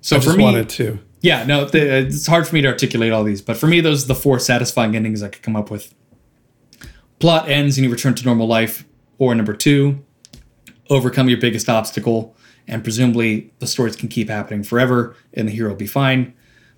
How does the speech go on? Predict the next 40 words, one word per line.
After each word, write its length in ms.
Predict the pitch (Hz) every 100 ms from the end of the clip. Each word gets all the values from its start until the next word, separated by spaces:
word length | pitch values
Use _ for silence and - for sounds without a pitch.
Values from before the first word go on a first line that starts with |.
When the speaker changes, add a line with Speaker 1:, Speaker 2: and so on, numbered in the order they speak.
| _ - -
Speaker 1:
Number 240 | 139 131 120
three, 400 | - 139 135 143
emotional 580 | 117 123 143 - 139 123
or 120 | 110
character 500 | - 127 120 139 -
arc 300 | 120 117 -
resolution. 720 | 117 113 110 110 - 110 107 - _ _ _ _ _
And 100 | 110
number 160 | 117 117
four, 400 | - 131 123 113
there's 180 | 107 -
some 200 | - 110 -
twist 360 | - 139 139
at 60 | -
the 160 | 123
end 160 | 113 107
and 80 | 101
the 60 | 101
show 280 | - 123
has 160 | 113 113
changed. 460 | - 127 113 107 -
The 60 | 123
world 240 | 190 175
of 40 | 139
the 60 |
show 300 | 139 135 120
has 120 | 113 -
changed 380 | - 117 104
forever, 600 | - - - 110 107 104 - - - - - -
but 80 | 120
in 100 | 110
a 60 |
way 180 | 107 107
that 180 | 107 107
could 400 | - 107 101 - _ _ -
continue 420 | 123 107 127 113
satisfyingly, 800 | 104 110 104 - 110 104 101 101
but 300 | 98 - -
differently. 560 | 104 - 98 92 98 - - _ _ _ _ _ _ _ _ _ _ _ -
Speaker 2:
Hmm. 200 | 104